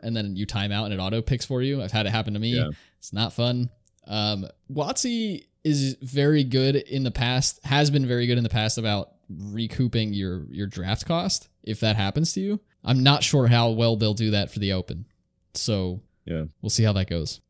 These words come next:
Speaker 2: Nothing would suck more than being so close to that cash prize and then something going wrong. I don't know. Knock on wood. Cross your fingers, folks.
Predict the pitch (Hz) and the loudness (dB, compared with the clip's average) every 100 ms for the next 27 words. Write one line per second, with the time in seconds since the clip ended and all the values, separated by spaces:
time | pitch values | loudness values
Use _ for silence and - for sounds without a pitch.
0 | - 123 131 139 120 101 - 110 98 101 | 0 2 4 4 4 4 4 4 4 6
1 | 101 95 95 95 92 92 - 123 117 - | 8 8 6 6 4 2 4 6 6 4
2 | 104 98 110 92 85 - 90 87 - 92 | 4 4 4 2 0 0 0 -2 0 2
3 | 87 90 90 - - _ _ _ 107 95 | 4 2 0 -6 -12 _ _ _ 0 2
4 | 90 87 80 120 92 92 90 87 82 85 | 2 0 0 0 0 0 2 2 2 2
5 | 87 87 101 90 82 - _ - - 110 | 2 2 2 2 0 -2 _ -14 0 4
6 | 113 117 107 95 90 - 120 - 98 98 | 6 6 6 6 4 4 4 4 2 2
7 | 85 - 95 87 - | 2 4 4 4 -2